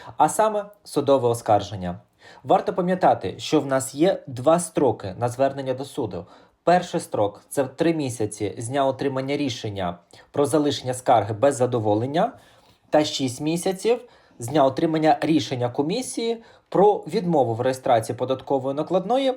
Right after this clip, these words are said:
якщо ми не проходили етап номер два. Отже, для того, щоб звернутись до суду, нам необхідно сплатити судовий збір, підготувати позовну заяву,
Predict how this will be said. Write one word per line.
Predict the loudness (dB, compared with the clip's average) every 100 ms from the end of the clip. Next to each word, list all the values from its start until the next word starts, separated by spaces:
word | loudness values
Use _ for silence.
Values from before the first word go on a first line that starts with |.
| -6 -4
якщо | -2 0 -2 0
ми | 0
не | 0 0
проходили | -2 0 0 2 2 0 -2
етап | 2 2 2
номер | -2 -4 -4
два. | 0 2 0 -4 _ _ _ -20 _ _
Отже, | 2 2 2 -4 -4 _
для | 0 2
того, | 2 0 -4
щоб | -4 0 0 -2 _ _ -16
звернутись | -6 -4 0 -2 -2
до | -4
суду, | -2 -4 -4 -10
нам | 0 2 4
необхідно | 2 0 -2 -2 -4 -8 -12 _
сплатити | -16 0 2 4 0 0
судовий | 0 4 4 4
збір, | 0 0 0 0 _ _ _ _ _ _ _ _ _
підготувати | -2 0 0 0 4 4 2
позовну | -2 -2 -2 -2 -2
заяву, | -2 2 2 2 -4